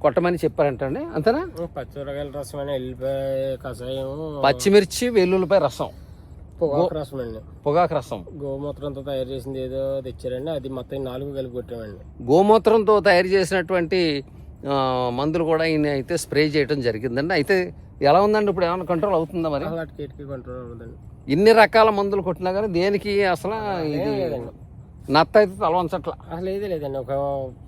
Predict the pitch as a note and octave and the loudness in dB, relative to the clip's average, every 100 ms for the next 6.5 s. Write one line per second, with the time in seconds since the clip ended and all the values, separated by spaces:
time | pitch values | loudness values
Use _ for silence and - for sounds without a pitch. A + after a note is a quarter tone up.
0 | C3+ C#3+ F#3 G#3 G#3 G3 F3+ F3+ F#3+ F#3 | -10 -6 -6 -4 -4 -6 -8 -8 -6 -6
1 | D#3 D3+ E3+ F3+ F3 E3 E3 E3 E3 E3+ | -8 -8 -6 -4 -6 -6 -10 -10 -10 -8
2 | E3+ D#3 E3 D#3+ D#3 D#3 E3 E3 D#3+ D#3 | -8 -4 -4 -6 -10 -8 -10 -10 -12 -12
3 | E3 D#3+ D#3 D3+ D#3+ E3 D#3 F#3+ - - | -12 -12 -10 -8 -8 -8 -8 -12 -16 -20
4 | - - C3 C3 D3+ D#3 F3 E3 E3+ C#3+ | -20 -16 -14 -12 -10 -8 -6 -8 -8 -8
5 | D#3 C#3+ D3 C#3 C3 A2+ A#2+ - - - | -8 -10 -12 -12 -12 -12 -14 -18 -20 -8
6 | D3 D3 B2 E2 - | -2 0 0 -4 -12